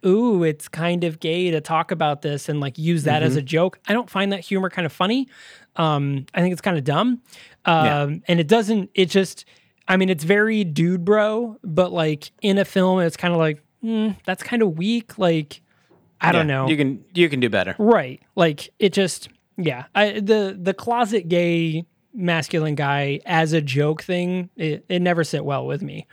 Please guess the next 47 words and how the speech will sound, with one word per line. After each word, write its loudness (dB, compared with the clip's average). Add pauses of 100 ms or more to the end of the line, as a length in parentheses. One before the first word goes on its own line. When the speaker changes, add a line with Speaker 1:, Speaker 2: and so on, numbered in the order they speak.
(340)
Speaker 1:
because 2
I'm 2
like, -2
"I -4
don't 2
know, 2
man. 2
I 2
don't -2
feel 0
like 0
we 2
should 0
be 0
making 0
fun 0
of 0
people 0
that -2
may -4
be -2
struggling -2
with -2
that." -4
<laughs> -20
I -10
feel 0
like -2
that's -4
a 0
Speaker 2:
Yeah. -2
Speaker 1:
bad -4
thing. -4 (840)
Speaker 2:
I 4
think 4
the 0
only 4
reason 2
it -6 (220)
kind 2
of 4
works 0 (460)
in 2
this 0
movie, 2 (520)
that's -6
the -6